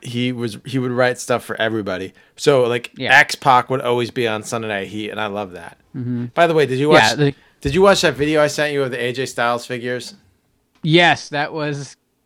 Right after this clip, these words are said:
Speaker 2: uh, almost disturbing, like it was staged that way.
Speaker 1: No, it was not.
Speaker 2: <laughs>
Speaker 1: There's, like, four or five different versions of A J Styles on every
Speaker 2: Four or
Speaker 1: peg.
Speaker 2: five deep on every peg.
Speaker 1: Uh, yeah.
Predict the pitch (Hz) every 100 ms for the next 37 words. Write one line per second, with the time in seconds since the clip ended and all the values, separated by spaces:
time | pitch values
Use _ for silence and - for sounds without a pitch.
0 | _ 113 160 _ - 170 165 165 - 135
1 | - 156 135 123 120 - 147 131 117 -
2 | - 135 123 - 117 - 101 95 98 170
3 | 180 156 151 165 165 175 - 160 220 -
4 | - 233 _ - - - - _ - 175
5 | 175 - 170 165 - 151 175 208 202 -
6 | 170 170 160 160 160 135 156 143 143 135
7 | 143 139 147 - 143 131 117 113 - -
8 | _ _ _ _ _ 123 127 - 143 147
9 | 151 165 156 147 123 110 147 135 123 -
10 | - - 139 143 143 135 - 139 110 107
11 | - 131 127 131 104